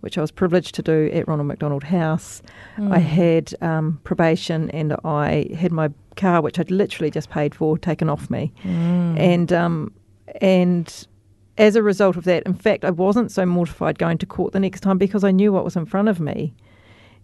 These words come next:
Speaker 1: And that scared me a little bit too, 'cause I was like, "Oh, you know, there was a guy there going, 'Oh, I'm on my ninth charge.'" And I'm like, "That's
Speaker 2: <laughs>
Speaker 1: great for you, but for me,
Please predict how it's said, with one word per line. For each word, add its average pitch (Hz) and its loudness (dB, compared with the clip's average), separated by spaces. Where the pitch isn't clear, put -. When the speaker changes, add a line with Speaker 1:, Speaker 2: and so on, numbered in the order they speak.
Speaker 1:
And 196 6
that 226 4
scared 190 0
me 180 2
a 175 2
little 185 2
bit 170 -2
too, 240 0
'cause 208 -4
I 196 2
was 190 -2
like, 196 0
"Oh, 214 -2
you 196 0
know, 170 0
there 170 -2
was 160 -4
a 180 -2
guy 185 2
there 180 0
going, 170 -2
'Oh, 190 2
I'm 185 4
on 185 4
my 160 2
ninth 165 0
charge.'" 226 -4
And 165 -4
I'm 170 0
like, 165 -4
"That's 277 2
Speaker 2:
<laughs> - -6
Speaker 1:
great 185 0
for - -4
you, 202 4
but - -2
for - 2
me, 185 2